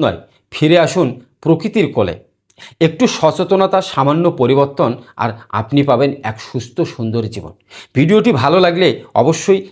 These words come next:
একটা লাইক দিয়ে কমেন্ট করে আপনি জানাবেন আপনি পান এবং লবঙ্গ খান কিনা, আর খেলে কিভাবে খান, আর একটা শেয়ার করে আপনার বন্ধুদের দেখার সুযোগ করে দেবেন। আর অবশ্যই চ্যানেলটি সাবস্ক্রাইব করে বেল বাটনটা বাজিয়ে পরবর্তী স্বাস্থ্য, স্বাস্থ্য বিষয়ক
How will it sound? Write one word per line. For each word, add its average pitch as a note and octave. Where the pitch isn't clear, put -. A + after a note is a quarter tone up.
একটা D3+
লাইক B2
দিয়ে A#2+
কমেন্ট D#3
করে C#3
আপনি C#3+
জানাবেন B2
আপনি A#2+
পান A2+
এবং C3+
লবঙ্গ A#2
খান A2
কিনা, G#2
আর A2
খেলে C#3+
কিভাবে C3
খান, F2+
আর D3
একটা F3
শেয়ার C#3
করে D#3+
আপনার C#3
বন্ধুদের D3+
দেখার A2+
সুযোগ G#2
করে F#2
দেবেন। E2+
আর D#3
অবশ্যই G#3
চ্যানেলটি E3
সাবস্ক্রাইব D3
করে G#2+
বেল A#2
বাটনটা D#3+
বাজিয়ে A#2
পরবর্তী C#3+
স্বাস্থ্য, -
স্বাস্থ্য A2+
বিষয়ক D3+